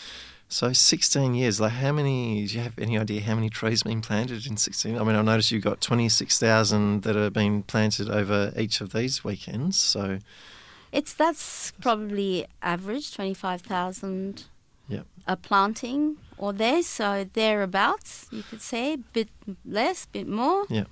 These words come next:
Speaker 1: So we'll, we'll let our listeners do the maths themselves on that. That sounds like a lot of trees, though. That's,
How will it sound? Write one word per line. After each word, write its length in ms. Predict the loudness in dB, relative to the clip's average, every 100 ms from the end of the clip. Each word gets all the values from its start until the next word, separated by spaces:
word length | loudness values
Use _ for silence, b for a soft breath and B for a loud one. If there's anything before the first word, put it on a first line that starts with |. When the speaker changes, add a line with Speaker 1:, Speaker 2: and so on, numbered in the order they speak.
| -12 -4
Speaker 1:
So 180 | 0
we'll, 180 | 2 0
we'll 200 | 2 4
let 120 | 6 6
our 120 | 6
listeners 380 | 4 2 0 2
do 120 | 2
the 80 | 4
maths 320 | 4 4 2
themselves 440 | 4 6 6 6
on 100 | 6
that. 160 | 4 6
That 160 | 6
sounds 380 | 8 8 8 6
like 120 | 4
a 80 | 4
lot 300 | 2 6 4
of 80 | 4
trees, 300 | 2 2 4
though. 100 | 2
That's, 240 | 0 0